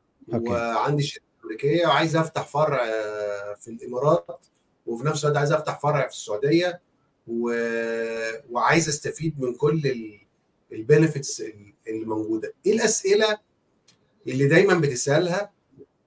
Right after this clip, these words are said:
Speaker 2: آه، للشخص اول ما بيجي ولو هو عنده شركه؟ هل بت-، الاسئله بتختلف من هو عنده شركه او ما عندوش شركه، ولا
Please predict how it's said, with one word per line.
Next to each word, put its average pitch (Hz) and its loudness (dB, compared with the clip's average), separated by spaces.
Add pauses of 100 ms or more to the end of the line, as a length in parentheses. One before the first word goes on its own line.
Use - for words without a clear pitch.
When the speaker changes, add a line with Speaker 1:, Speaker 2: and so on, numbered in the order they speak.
(160)
Speaker 2:
آه، 110 0
للشخص 143 0
اول 160 4
ما 135 2
بيجي 160 -4 (320)
ولو 123 4
هو 170 8
عنده 151 6
شركه؟ 127 -4
هل 185 -2
بت-، 170 -2 (300)
الاسئله 135 -2
بتختلف 151 -4 (360)
من 131 2
هو 165 6
عنده 165 2
شركه 151 -2
او 135 -2
ما 131 0
عندوش 151 -4
شركه، 185 -8 (340)
ولا 196 4